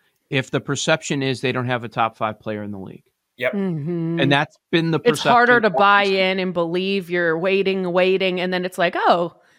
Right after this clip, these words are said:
Speaker 3: they are still here. Oh, yeah, <laughs> they're really good."
Speaker 1: Yep.
Speaker 3: Maybe
Speaker 2: So I do
Speaker 3: that's
Speaker 2: think
Speaker 3: the key. You don't want big superstars now because it sure as heck didn't work out for the Nets multiple times.
Speaker 2: Yeah, though I do believe,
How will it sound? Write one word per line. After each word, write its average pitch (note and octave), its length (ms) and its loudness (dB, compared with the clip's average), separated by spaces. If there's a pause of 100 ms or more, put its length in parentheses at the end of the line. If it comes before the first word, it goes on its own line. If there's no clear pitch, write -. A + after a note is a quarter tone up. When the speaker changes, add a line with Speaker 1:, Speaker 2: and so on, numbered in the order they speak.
(100)
Speaker 3:
they C4+ 100 -4
are G4+ 140 -2
still - 260 -4
here. G3 260 4
Oh, F#4 140 4
yeah, D#4+ 280 4
<laughs> G3+ 120 -4
they're C#4 160 4
really A#3 260 4
good." C#4+ 440 6 (680)
Speaker 1:
Yep. B2 220 -6 (1500)
Speaker 3:
Maybe D4 160 4
Speaker 2:
So - 40 6
I - 40 6
do G4+ 60 4
Speaker 3:
that's F4+ 200 4
Speaker 2:
think G4 220 2
Speaker 3:
the - 20 -14
key. F4+ 220 6 (120)
You D4 120 8
don't C#4+ 320 6
want C4+ 240 6
big A#3 160 4
superstars A3 960 2
now G#3 240 4
because G#3+ 640 2
it D4+ 180 4
sure F4 360 2
as F4 160 -2
heck F4+ 240 2
didn't E4+ 240 0
work F4 240 4
out F4 240 4
for E4 80 2
the D4 100 4
Nets C#4 500 4
multiple G#3 800 4
times. E3+ 720 -2 (400)
Speaker 2:
Yeah, D#3+ 280 2 (100)
though A#3+ 120 6
I C#4 80 6
do D4+ 180 0
believe, B3 420 2